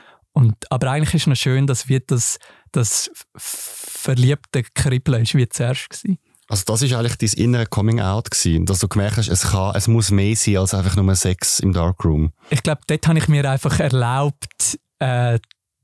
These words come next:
Speaker 1: zu sagen, ja, ich bin schwul. Weil vorne habe ich auch immer Angst gehabt, wenn ich würde sagen, ich bin schwul,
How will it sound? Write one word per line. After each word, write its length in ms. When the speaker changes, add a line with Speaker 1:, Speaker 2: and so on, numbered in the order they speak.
Speaker 1:
zu 100
sagen, 340
ja, 240
ich 200
bin 120
schwul. 560
Weil 100
vorne 320
habe 120
ich 100
auch 120
immer 360
Angst 420
gehabt, 320
wenn 120
ich 260
würde 240
sagen, 340
ich 140
bin 120
schwul, 500